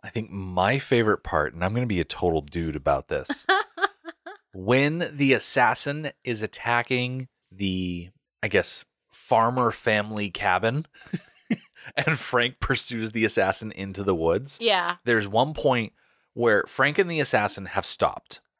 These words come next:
Speaker 1: and they are listening for each other. And Frank has his gun out. And what he does is close his eyes because he's listening primarily and he doesn't want any visual stimulus to distract him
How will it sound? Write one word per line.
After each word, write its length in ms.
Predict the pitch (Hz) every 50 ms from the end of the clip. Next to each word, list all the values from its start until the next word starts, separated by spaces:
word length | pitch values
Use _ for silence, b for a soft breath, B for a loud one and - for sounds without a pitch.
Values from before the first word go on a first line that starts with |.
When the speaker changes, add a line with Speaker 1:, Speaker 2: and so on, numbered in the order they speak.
| _ -
Speaker 1:
and 180 | - 104 101 98
they 120 | 101 101
are 100 | 104 98
listening 480 | 92 95 107 107 - - 98 98 90 85
for 200 | - 85 76 73
each 200 | 73 - - -
other. 260 | - - - - - _ _ _ _ _ _ -
And 140 | 92 90 _
Frank 260 | - 101 110 127 135
has 180 | 135 139 123 120
his 140 | 120 107
gun 200 | 101 113 101 95
out. 220 | 92 85 80 76 _ _ _ _ _ _ _ _ -
And 220 | 110 110 110 107 104
what 160 | 104 107 107
he 120 | 113 117 117
does 680 | 120 151 180 160 113 101 87 80 - - - - - _ _ _ _ _ _ -
is 200 | 104 101 90 -
close 520 | - - - - - 113 113 120 120 107 -
his 180 | 107 104 90
eyes 600 | 98 95 90 82 71 62 - - - - - - _ _ _ _ _ _
because 340 | - 120 - - 120 110 -
he's 280 | - 113 104 90 85 92
listening 720 | 95 107 117 135 160 156 - 156 147 139 127 120 113 104
primarily 1000 | - - - 110 98 95 92 95 92 92 90 98 110 110 120 135 151 175 170 - _ _ _ _ _ _ _
and 140 | - 120 117
he 100 | 117 113
doesn't 340 | 101 120 120 110 127 117 -
want 280 | 113 117 113 110 110 -
any 400 | - 113 110 113 110 107 104 95 - _ _ _ _
visual 600 | 135 135 123 117 143 151 147 131 143 131 123 110
stimulus 680 | - - - - 123 120 120 123 113 107 101 90 - -
to 160 | - - 110
distract 680 | 101 92 95 - - - - 123 113 107 104 - - -
him 300 | 98 82 71 67 -